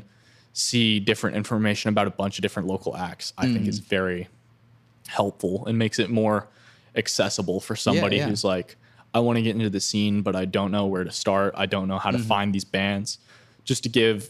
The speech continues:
Speaker 1: have sort of a page where it talks about the bands and talks about
Speaker 2: Exactly.
Speaker 1: the music. So.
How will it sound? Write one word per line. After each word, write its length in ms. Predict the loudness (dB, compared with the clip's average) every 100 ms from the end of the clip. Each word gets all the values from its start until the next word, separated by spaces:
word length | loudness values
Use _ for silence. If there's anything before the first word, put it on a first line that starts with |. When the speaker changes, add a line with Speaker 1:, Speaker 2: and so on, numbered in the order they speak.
| -4
Speaker 1:
have 260 | 0 0 2
sort 160 | 0
of 60 | 0
a 40 |
page 400 | -2 0 0 0
where 140 | -2 -2
it 80 | -4 _ -2
talks 280 | -2 -2 -6
about 180 | -10
the 60 | -8
bands 400 | -10 -8 -10 -6
and 100 | -2
talks 240 | 0 0 -2
about 100 | -6
Speaker 2:
Exactly. 60 | -4
Speaker 1:
the 40 |
music. 260 | -6 -6 -12 -18 _
So. 200 | -12 -10